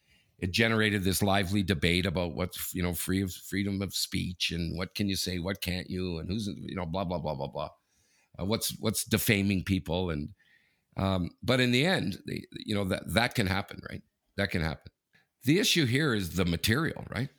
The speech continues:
It is extremely offensive to some people, okay?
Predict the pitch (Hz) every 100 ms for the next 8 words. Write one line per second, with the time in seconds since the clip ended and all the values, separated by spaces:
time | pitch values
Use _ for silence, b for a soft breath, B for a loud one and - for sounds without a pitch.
0 | _ _ - 120 113 104 - - _ -
1 | 120 - - - 110 131 214 123 60 50
2 | - 64 - - - 92 82 87 78 76
3 | - - _ _ _ _ _ - - 104